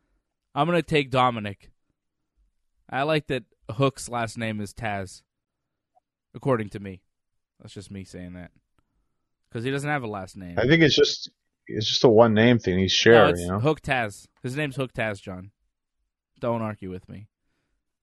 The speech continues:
Speaker 1: Don't you dare argue with me. Uh, so Daniel Bryan versus Roman Reigns set for next week for the Universal title. If Bryan loses, he must leave SmackDown. Braun Strowman and Drew McIntyre will wrestle T-Bar and Mace on Raw.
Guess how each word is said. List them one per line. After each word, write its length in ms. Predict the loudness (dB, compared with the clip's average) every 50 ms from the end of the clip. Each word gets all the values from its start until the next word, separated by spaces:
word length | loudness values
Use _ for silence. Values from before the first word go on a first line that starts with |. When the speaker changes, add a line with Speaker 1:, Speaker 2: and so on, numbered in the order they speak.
| _
Speaker 1:
Don't 280 | -20 -20 -20 -20 -20 -20
you 80 | -20 -20 _
dare 260 | -16 -14 -14 -14 -14 -16
argue 280 | -18 -18 -20 -20 -20
with 200 | -20 -20 -20 _
me. 180 | -20 -20 -20 -20 _ _ _ _ _ _ _ _ _ _ _ _ _ _ _
Uh, 280 | -4 0 0 2 2 2
so 160 | 2 2 2
Daniel 340 | 2 2 0 0 0 -2 -2
Bryan 300 | 0 2 2 2 0 -2
versus 260 | -4 -4 -4 -6 -4
Roman 300 | -2 0 0 0 -2 -4
Reigns 300 | -4 -4 -4 -4 -4 -4
set 160 | -4 -4 -2
for 120 | -4 -4
next 220 | -4 -4 -6 -6 -6
week 160 | -8 -8 -8
for 80 | -8 -8
the 80 | -8
Universal 420 | -6 -6 -6 -4 -6 -6 -6 -8 -8
title. 340 | -4 -4 -2 -2 -2 -2
If 80 | -4 -4
Bryan 300 | -4 -4 -4 -4 -4 -4
loses, 320 | -6 -8 -8 -8 -10 -8
he 120 | -6 -6 -6
must 320 | -4 -6 -6 -8 -10 -8
leave 360 | -2 2 2 4 4 2 0
SmackDown. 680 | -2 -2 0 2 4 4 4 2 0 0 0 -2 -4 -10 _ _ _ _ _ _ _ _ _ _ -20 -20 _ _ _ _ _ _ _ _ _ _ _ _ _
Braun 300 | -2 0 2 2 2 2
Strowman 460 | -2 -4 0 0 0 2 0 -2 -6 -6
and 200 | -4 -4 -4 -4
Drew 180 | -2 -2 0
McIntyre 680 | 0 0 -2 -4 -4 -6 -6 -2 0 0 2 2 0 0
will 160 | -2 -2 -2 -2
wrestle 320 | 0 -2 -2 -2 -6 -8
T-Bar 460 | -6 -4 -4 -4 -2 0 0 0 0 0
and 180 | -2 -2 -2
Mace 380 | 0 0 0 -2 -2 -6 -8 -6 -4
on 200 | -2 -2 -2 -2
Raw. 380 | -2 -2 0 0 0 0 -2